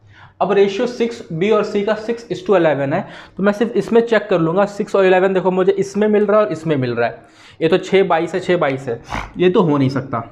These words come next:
फिर ए और B का ratio two is to three किस में है, ये two is to three देखो इसमें है, टू टू जा टू, थ्री जा, ये answer है, ये नहीं हो सकता, ये one is to three का रेशियो है, तो मेरा option यही है।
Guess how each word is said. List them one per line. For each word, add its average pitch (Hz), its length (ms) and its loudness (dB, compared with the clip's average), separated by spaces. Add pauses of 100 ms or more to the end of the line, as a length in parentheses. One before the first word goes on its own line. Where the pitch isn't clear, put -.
(880)
फिर 196 100 4 (120)
ए 220 120 8
और 226 140 2
B 220 160 -2
का 233 100 2
ratio 226 240 2
two 226 140 0
is - 80 -6
to 226 100 2
three 220 200 0
किस 180 200 0
में 147 120 0
है, 123 200 -4 (320)
ये 214 300 6 (180)
two 208 120 4
is 208 60 -2
to 220 120 2
three 214 140 0
देखो 202 200 2
इसमें 160 260 0
है, 127 60 0 (180)
टू 190 120 4
टू 196 160 2
जा 214 140 2
टू, 190 180 2
थ्री 156 200 2
जा, 139 100 4
ये 147 180 4
answer 127 340 -2
है, 117 140 -14 (480)
ये 160 120 2
नहीं 165 180 2
हो 147 80 2
सकता, 127 360 -6 (560)
ये 147 120 4
one 175 240 2
is - 60 -2
to 139 120 -2
three 131 200 -2
का 131 80 0
रेशियो 123 380 -4
है, 131 100 -8 (760)
तो 131 60 -6
मेरा 127 240 0
option 123 280 -8
यही 147 180 -4
है। 190 160 -8